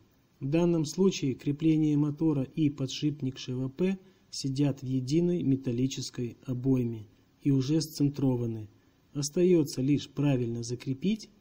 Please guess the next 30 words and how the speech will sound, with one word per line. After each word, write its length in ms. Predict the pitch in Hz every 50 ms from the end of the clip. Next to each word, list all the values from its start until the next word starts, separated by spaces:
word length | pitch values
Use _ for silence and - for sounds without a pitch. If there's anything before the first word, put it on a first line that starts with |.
| _
и 120 | - 160 147
не 160 | 143 139 131
переживать 720 | 135 131 127 120 123 120 120 135 143 151 180 196 196 - -
за 220 | 131 120 127 131
соосность 720 | 123 - - 123 135 151 165 156 156 - 120 110 - - -
мотора 500 | 120 123 - - 165 175 180 190 190 185 - _ _ _ _ _
и 120 | - 135 131
винта 460 | 120 123 120 120 117 - 143 151 160 156
Ш 240 | - - - 139 135
В 140 | 131 135
П. 280 | 131 - 120 117 107 104 _ _ _ _ _ _ _ _ _ _ _ _ _ _ _ _ _ _ _
Пока 340 | - 160 160 - - 190 170
стол 380 | 139 - - - 160 156 135 113
перевернут, 800 | - - 127 131 135 123 135 165 185 185 180 180 175 170 - - - _
клею 420 | - 156 165 170 156 139 131 127
на 140 | 127 127 127
ножки 420 | 147 170 190 196 185 - - 165 165
резиновые 640 | 147 135 131 120 120 131 139 143 143 135 135 131 127
подошвы. 720 | 127 135 131 127 131 127 120 110 - - 117 107 101 101 - _ _ _ _ _ _ _
С 140 | - - -
нижней 400 | 190 208 170 139 139 131 123 123
частью 520 | - - 135 123 110 - - - 117 110
мы 240 | 113 120 131 120 107
закончили, 800 | 107 113 107 - - 170 196 202 190 - 180 180 175 175 165 - - - _ _
и 100 | - 151
теперь 440 | 143 - 139 139 - 160 147 123 107
переворачиваю 840 | - - 135 131 135 131 135 139 143 139 131 131 - 127 123 123 120
стол 380 | 113 - - - 175 196 202 185
для 420 | 147 127 113 117 131 135 135 120
дальнейшего 800 | 110 117 120 120 123 139 170 196 190 - - 175 170 170 165